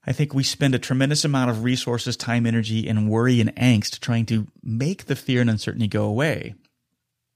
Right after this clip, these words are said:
And we buy a lot of product, we buy a lot of processes, we buy a lot of snake oil trying to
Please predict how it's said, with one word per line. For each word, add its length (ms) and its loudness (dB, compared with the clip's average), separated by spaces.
And 120 0
we 80 2
buy 220 2
a 80 2
lot 120 2
of 80 -2
product, 460 -2
we 60 -4
buy 180 0
a 60 2
lot 160 2
of 60 -2
processes, 580 0
we 80 0
buy 160 0
a 40 0
lot 140 0
of 60 -2
snake 320 -2
oil 180 4
trying 360 2
to 260 2